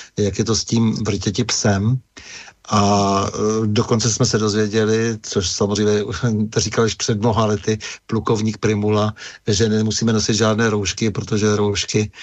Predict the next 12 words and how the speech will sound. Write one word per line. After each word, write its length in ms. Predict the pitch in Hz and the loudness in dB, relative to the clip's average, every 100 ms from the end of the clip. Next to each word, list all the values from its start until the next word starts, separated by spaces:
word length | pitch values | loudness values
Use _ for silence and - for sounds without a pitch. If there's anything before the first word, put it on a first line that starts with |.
| - - - | -18 -18 -4
hm, 120 | 120 | -2
samozřejmě 540 | 104 107 104 107 110 110 | 0 0 2 4 4 4
ničemu 520 | 104 - 110 110 117 | 2 2 2 2 2
nezabrání, 640 | 113 107 107 113 110 107 | 2 2 2 2 2 2
naopak 380 | 107 104 117 107 | 2 2 0 0
mohou 220 | 113 110 | 0 0
pomoci, 480 | 101 107 107 - 107 - - - _ | 0 0 0 -2 -4 -6 -10 -14 _
eh, 100 | 113 | 2
množení 400 | 107 110 110 110 107 | 4 4 2 0 0
viru. 180 | 107 | 0
Tak 200 | 110 117 | 0 -2
to 280 | - 127 123 | 0 0 0